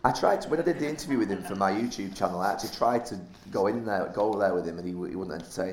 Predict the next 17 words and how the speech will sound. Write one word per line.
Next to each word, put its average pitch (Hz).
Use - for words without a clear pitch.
it. -
He -
said, -
"No, 82
it's -
not -
for -
me." -
He's 107
not 127
interested. 87
Genuinely 131
not 110
interested 85
at 82
all. 87
He, 90